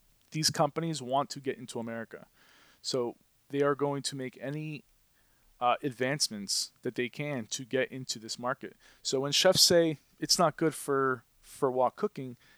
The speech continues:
guess what? They created induction woks. So now instead of having a flat surface, it's a surface that fits perfectly a wok. So now you can have that wok hay, which wok hay essentially is,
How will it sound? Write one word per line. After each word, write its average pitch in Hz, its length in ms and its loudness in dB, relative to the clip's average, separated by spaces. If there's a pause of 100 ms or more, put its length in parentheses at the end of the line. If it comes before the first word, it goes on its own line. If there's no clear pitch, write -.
(100)
guess 160 320 2
what? 165 240 4 (100)
They 156 540 2 (100)
created 156 560 2 (340)
induction 135 440 -2
woks. 156 400 -6 (340)
So 165 220 6
now 185 240 10
instead 175 240 6
of 160 60 2
having 165 240 8
a 131 60 4
flat 139 320 4
surface, - 680 2 (360)
it's - 180 2
a - 40 6
surface 165 500 4
that 135 220 4 (380)
fits - 380 4
perfectly 135 640 -2 (380)
a 127 80 0
wok. 123 420 2 (440)
So - 160 0
now 131 380 4 (500)
you 165 100 -4
can 156 140 -4
have 156 360 4
that 120 180 4
wok 120 300 2
hay, 135 240 -2
which 104 200 -8
wok 135 220 0
hay 135 180 0
essentially 127 640 0
is, 117 280 2